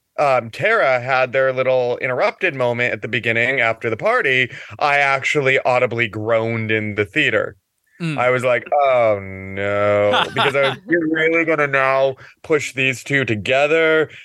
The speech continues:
Speaker 1: Okay. But as it progressed, Chad actually became more endearing, more likable. The whole Core Four thing, not gonna lie, that's probably something I would have done if there was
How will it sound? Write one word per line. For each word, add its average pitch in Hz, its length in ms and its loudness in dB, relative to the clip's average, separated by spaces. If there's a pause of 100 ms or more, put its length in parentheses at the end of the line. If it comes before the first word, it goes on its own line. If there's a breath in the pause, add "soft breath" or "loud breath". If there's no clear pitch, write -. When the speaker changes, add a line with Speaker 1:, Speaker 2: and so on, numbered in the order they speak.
(120 loud breath)
Speaker 1:
Okay. 143 540 2
But 147 520 0
as 143 260 2
it 139 100 -2
progressed, 131 680 0 (280 loud breath)
Chad 143 400 0
actually 131 500 0
became 123 460 0
more 120 320 0
endearing, 117 580 0
more 120 220 0
likable. 117 560 0
The 113 100 2
whole 131 220 0
Core 127 280 0
Four 120 380 0
thing, 120 380 2 (260 loud breath)
not 180 300 0
gonna 151 160 0
lie, 120 180 2
that's 120 160 2
probably 123 280 -2
something 113 260 -2
I 107 100 4
would 110 120 0
have 107 100 0
done 110 180 2
if 107 100 -8
there 110 120 -4
was 104 100 -6